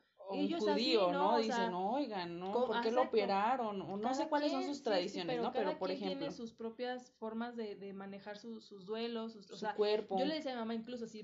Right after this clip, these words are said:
Speaker 2: llegan a hacer una reunión, así como de, "Ay, bueno", yo preferiría, digo, no fiesta, no pachanga, o sea, no, pero sí quisiera que la gente mejor me recordara,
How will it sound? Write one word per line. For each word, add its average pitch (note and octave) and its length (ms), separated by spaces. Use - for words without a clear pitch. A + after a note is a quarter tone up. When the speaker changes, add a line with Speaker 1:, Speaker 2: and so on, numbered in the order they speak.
Speaker 2:
llegan C4 300
a B3 40
hacer A#3 180
una B3 180
reunión, G#3+ 600
así A3 200
como A3+ 220
de, A3 80
"Ay, A3 80
bueno", A3 240
yo C4 140
preferiría, B3+ 380
digo, A3 200
no A3 160
fiesta, A3+ 360
no G3 140
pachanga, G3 380
o - 20
sea, F3+ 120
no, G3+ 200
pero B3 240
sí C4+ 160
quisiera D4 380
que A3 100
la G#3+ 120
gente A#3+ 300
mejor A#3 280
me B3+ 100
recordara, G#3+ 800